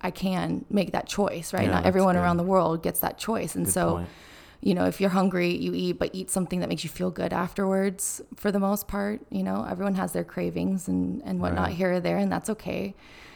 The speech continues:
Speaker 1: I think cheat days, cheat weekends are all good, you know,
Speaker 2: Yeah.
Speaker 1: but it's like we,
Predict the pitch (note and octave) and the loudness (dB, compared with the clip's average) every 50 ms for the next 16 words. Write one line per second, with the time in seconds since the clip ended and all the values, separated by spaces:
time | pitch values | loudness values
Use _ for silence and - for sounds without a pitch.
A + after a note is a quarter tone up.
0 | - - - - F3+ F#3+ F3 - - - - G3 - - F3+ F3+ F#3 F#3 F3+ - | -20 -20 -8 -2 0 0 0 0 -2 -4 -4 -4 0 0 2 2 2 0 0 -4
1 | - G3 F#3 - F#3+ F#3 - F#3+ F#3 F#3+ F#3 F#3 F3+ F3+ F#3 E3+ - G3 G3+ G3+ | -4 -4 -2 -2 -4 -2 -2 -2 -2 0 0 0 0 -2 -2 -2 -2 0 0 2
2 | - F3+ - - - - F3 E3 E3 F3+ F#3+ F#3+ F#3 F#3 F#3 - - - F#3 - | 0 0 -4 -4 -4 -2 -2 0 0 0 2 2 4 2 2 2 0 -2 -4 -4
3 | - - G3 G3 F#3+ - - - - - - G3+ F#3+ F#3+ | 0 0 0 0 0 -2 -10 -14 -12 -6 -4 0 2 2